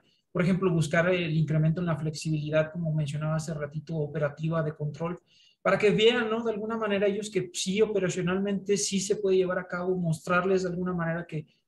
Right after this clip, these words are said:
hay varias ventajas a, a, al ocupar estas estrategias o estos procesos intensificados como tal. Pero yo creo que el reto que yo vería más importante es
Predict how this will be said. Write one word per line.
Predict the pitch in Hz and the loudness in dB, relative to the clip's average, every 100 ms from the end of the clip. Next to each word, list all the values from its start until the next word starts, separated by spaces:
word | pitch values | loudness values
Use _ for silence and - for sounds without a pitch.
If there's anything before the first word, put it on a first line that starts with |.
| - | -4
hay | 170 185 165 | 0 2 2
varias | 175 190 190 175 - - | 2 4 2 2 -4 -6
ventajas | 160 156 160 185 170 - | -2 0 0 -4 -6 -8
a, | 165 - | -12 -10
a, | 160 - 156 | -14 -10 -8
al | 151 151 151 - | -6 -6 -8 -12
ocupar | - 156 170 170 | -8 -4 -2 -2
estas | - 180 - | 0 -2 -2
estrategias | 151 151 - 156 180 - - _ - | -8 -8 -4 -2 0 -2 -12 _ 0
o | |
estos | 202 208 - | 0 2 0
procesos | 190 170 190 190 202 | 2 2 0 0 -2
intensificados | 160 160 156 151 165 175 - | 0 0 0 -2 -2 -4 -2
como | 160 | -4
tal. | 156 185 - _ - - _ | -2 -6 -8 _ -20 -20 _
Pero | 180 170 165 - - | 2 4 2 0 0
yo | 202 | 0
creo | 220 233 | 2 0
que | |
el | 220 | 2
reto | 220 220 240 262 | 4 4 2 0
que | 196 | 2
yo | 180 202 | 4 6
vería | 214 208 | 6 4
más | 208 208 208 | 2 0 -2
importante | 220 202 180 180 180 185 190 190 | -4 -4 -4 -2 -4 2 4 6
es | 190 - | 2 -8